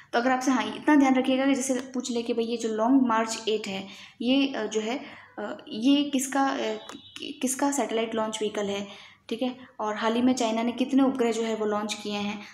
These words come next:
तो एक साथ पहली बार चाइना ने जो है इतने अधिक यानी बाईस satellites को जो है वो launch किया है। तो ये important बात यहाँ पर हो जाती है। इसके अलावा और कोई खास बात इसमें नहीं है। फिर देखिए NASA ने launch किया मौसम उपग्रह जीओईएसटी।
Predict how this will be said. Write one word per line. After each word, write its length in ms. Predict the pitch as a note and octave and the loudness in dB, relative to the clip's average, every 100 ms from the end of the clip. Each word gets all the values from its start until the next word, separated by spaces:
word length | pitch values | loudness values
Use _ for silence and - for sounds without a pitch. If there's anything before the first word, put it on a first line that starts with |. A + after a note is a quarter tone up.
| - | -14
तो 60 | |
एक 220 | - C#4 D4 | 0 0 2
साथ 180 | C#4 | 0
पहली 340 | - - B3 C#4+ | -2 0 2 4
बार 140 | B3+ | 2
चाइना 300 | B3 G#3+ G#3+ | 0 -2 -4
ने 120 | G#3+ | -4
जो 120 | A3 A3 | -4 -6
है 80 | - | -6
इतने 240 | D4+ B3 | -4 -2
अधिक 240 | A#3+ A3 G#3+ | -2 -2 -4
यानी 140 | A3 | -4
बाईस 640 | A3+ G#3+ C4+ C#4 - - - - | -2 0 2 2 -2 -8 -16 -8
satellites 480 | - A3 G#3+ G#3 G#3 | -6 -4 -4 -4 -4
को 140 | G3+ | -4
जो 100 | G#3 | -4
है 120 | G3+ | -2
वो 280 | G3+ C4+ - - - - | -2 -2 -4 -8 -18 -4
launch 280 | A3+ G#3+ G3+ | 0 0 -2
किया 200 | - G3+ | -4 -6
है। 100 | G3 G3+ - - | -6 -10 -16 -6
तो 60 | A#3 | -2
ये 60 | |
important 460 | A#3+ A3+ A3 A3+ G#3+ | -2 0 -2 -2 -2
बात 180 | A3+ G#3+ | -4 -4
यहाँ 160 | G3+ | -8
पर 120 | G3+ | -6
हो 100 | G#3+ | -4
जाती 300 | G#3+ A3 A3+ | -2 -4 -2
है। 160 | B3+ D#4 | -4 -4
इसके 200 | - - | -6 -2
अलावा 260 | B3 A#3 B3 | 0 2 0
और 80 | A#3 | 0
कोई 140 | B3 - | -4 -4
खास 240 | A3 G#3+ | -8 -6
बात 160 | A3 G#3+ | -6 -4
इसमें 360 | - D#4+ - - | -2 -2 -2 -8
नहीं 200 | G3+ G3 | -8 -8
है। 160 | G3+ - - - - - - | -10 -12 -16 -18 -14 -14 -2
फिर 100 | - | 2
देखिए 220 | C#4+ D4 E4 | 4 6 6
NASA 360 | A#3+ A#3+ E4+ | 4 2 4
ने 160 | E4+ D#4 | 6 8
launch 360 | C#4+ A3+ C4+ | 6 4 2
किया 180 | - C#4+ | 2 2
मौसम 420 | B3+ A3 A#3 C#4+ | 2 0 2 4
उपग्रह 300 | B3 - A#3 | 4 2 0
जीओईएसटी। 1500 | C4 - A3+ B3+ - A3+ C4 C4+ A3+ A3+ A3+ A#3+ - G#3+ F#3+ | -2 -2 -2 -2 -2 -2 -2 -6 -6 -4 -2 -2 -2 -4 -10